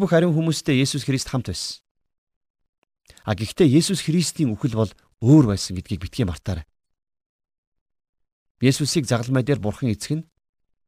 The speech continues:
орхисон. Тийм ч учраас Есүс, "Бурхан минь, Бурхан минь,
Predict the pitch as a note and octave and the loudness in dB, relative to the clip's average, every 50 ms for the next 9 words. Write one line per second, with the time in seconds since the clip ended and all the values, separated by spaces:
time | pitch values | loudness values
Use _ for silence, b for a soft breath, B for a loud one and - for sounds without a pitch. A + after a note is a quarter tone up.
0 | _ _ _ _ _ _ _ _ _ _ _ _ _ _ _ _ _ _ _ _ | _ _ _ _ _ _ _ _ _ _ _ _ _ _ _ _ _ _ _ _
1 | - G2 F2+ - - - - G#2+ - _ _ _ _ _ _ _ _ _ _ _ | -4 -4 -4 -4 -6 -6 -6 -8 -10 _ _ _ _ _ _ _ _ _ _ _
2 | _ _ _ _ _ _ _ _ _ _ _ _ - D3 D#3+ D3 D#3 C#3+ - D#3 | _ _ _ _ _ _ _ _ _ _ _ _ 2 2 2 2 2 -2 -2 -2
3 | D#3 C3 C3+ C#3 C#3 - D#3 C3 - - - G2+ F#2+ - - C#3+ B2+ A2 F2 - | -2 0 0 -2 0 -2 -4 -6 -6 -6 -8 -8 -6 -4 -2 -2 0 -2 -2 -4
4 | - G2 - - - G2 G2+ E2 - | -8 -10 -8 -4 -4 -4 -4 -4 -8